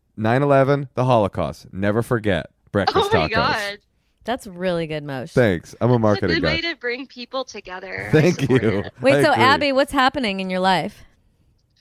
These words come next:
Speaker 2: Well, um, I guess my question for you guys might be a little more on the esoteric side, but, um,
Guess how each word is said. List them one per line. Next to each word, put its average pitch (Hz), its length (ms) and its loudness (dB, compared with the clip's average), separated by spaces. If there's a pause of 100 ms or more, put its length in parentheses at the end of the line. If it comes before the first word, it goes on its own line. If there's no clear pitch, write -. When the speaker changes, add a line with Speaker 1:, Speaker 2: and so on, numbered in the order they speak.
(640)
Speaker 2:
Well, 508 380 2 (340)
um, 277 460 -2
I 311 120 -6
guess 311 320 -4
my 427 140 -8
question 294 800 -10 (120)
for 254 100 -8
you 233 180 -4
guys 208 440 0
might 220 180 -10
be 247 120 -2
a 220 80 0
little 214 200 0
more 202 540 -4
on 208 280 -6
the 185 220 -4 (360)
esoteric 247 1040 -4 (140)
side, 403 600 -2 (640)
but, 220 420 0 (100)
um, 185 540 -4